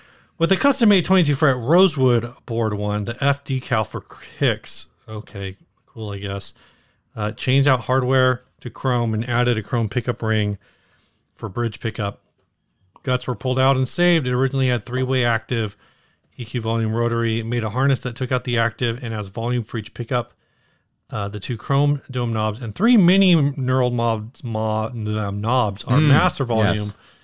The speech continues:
Speaker 1: tone,
Speaker 2: I'm still surprised you
Speaker 1: uh,
Speaker 2: can't
Speaker 1: for each
Speaker 2: pronounce,
Speaker 1: pickup.
Speaker 2: pronounce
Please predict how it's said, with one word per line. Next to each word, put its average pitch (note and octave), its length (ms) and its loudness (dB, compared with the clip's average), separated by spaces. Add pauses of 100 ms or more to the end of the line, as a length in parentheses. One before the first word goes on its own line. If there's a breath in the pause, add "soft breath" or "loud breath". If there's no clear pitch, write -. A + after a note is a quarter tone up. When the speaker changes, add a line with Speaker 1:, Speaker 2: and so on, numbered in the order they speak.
(320 soft breath)
Speaker 1:
tone, A2+ 640 -2 (360)
Speaker 2:
I'm - 80 -12
still - 220 -6
surprised A2+ 340 2
you A#2 60 2
Speaker 1:
uh, G#2 40 -2
Speaker 2:
can't A2+ 160 0
Speaker 1:
for A2+ 40 -4
each A#2 140 -2
Speaker 2:
pronounce, A2 200 2
Speaker 1:
pickup. G2+ 220 -6 (480)
Speaker 2:
pronounce A2+ 460 -2